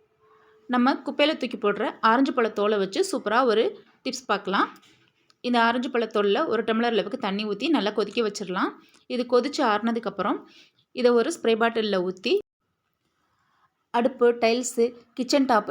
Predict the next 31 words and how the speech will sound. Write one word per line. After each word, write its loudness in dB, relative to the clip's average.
இதெல்லாம் 2
ஸ்ப்ரே 0
பண்ணி 2
தொடச்சு 0
பாருங்க. 2
அந்த 2
அளவுக்கு 2
ஒரு 0
ஷைனிங்கா 0
சூப்பரா 2
இருக்கும். -2
எண்ணெய் 2
கரை 0
எல்லாமே 4
போயிடும். 0
ரொம்பவே 4
பளிச்சுன்னு 0
இருக்கும். -4
எந்த 2
ஒரு 0
கெமிக்கலுமே 0
இல்லாத 0
சூப்பரான 2
ஒரு 2
ஹோம் 2
ரெமெடி 0
இது. -2
இந்த 0
டிப்ஸ் -2
உங்களுக்கு -2
பிடிச்சிருந்தா -2